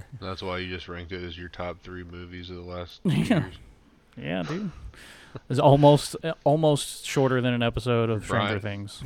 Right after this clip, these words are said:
Speaker 1: <laughs> Brian actually liked The Northman, but because it was one hour and thirty-four minutes,
Speaker 2: No,
Speaker 1: he
Speaker 2: it
Speaker 1: was
Speaker 2: was
Speaker 1: like, "I don't know."
Speaker 2: I, I,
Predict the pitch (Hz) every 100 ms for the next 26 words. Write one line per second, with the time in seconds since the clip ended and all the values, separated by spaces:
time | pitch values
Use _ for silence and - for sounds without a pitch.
0 | 110 - 180 - - 90 139 95 87 87
1 | 85 92 87 90 87 92 92 90 85 92
2 | 95 90 90 90 87 90 90 90 87 90
3 | 90 85 90 90 - 92 90 85 87 117
4 | 127 120 123 160 202 196 170 160 78 73
5 | 80 78 78 76 - 76 78 76 - -
6 | 151 - 135 147